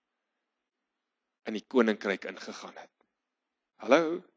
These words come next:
Wow. Okay. So. Cornelius het nie vir God geken in die sin dat hy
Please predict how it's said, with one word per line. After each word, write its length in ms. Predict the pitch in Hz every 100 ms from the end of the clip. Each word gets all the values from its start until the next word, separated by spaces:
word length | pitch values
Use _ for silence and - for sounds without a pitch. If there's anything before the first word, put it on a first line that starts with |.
| _ _ _ _ _ _ _ _ -
Wow. 460 | - 101 98 78 _ _ _ _ _ _ _ _ _ _ -
Okay. 320 | - 120 113 - _ _ _ _ _ _ -
So. 280 | - - 147 - - _ _ _ _ _ _ _ _ _ _ _ - - _ _ _
Cornelius 500 | 147 147 226 202 185
het 120 | 165
nie 100 | 202
vir 100 | -
God 240 | - 180
geken 600 | - 165 - 147 120 160 - -
in 80 |
die 80 | 147
sin 360 | 143 - 220 208
dat 180 | 180 -
hy 360 | 127 135 131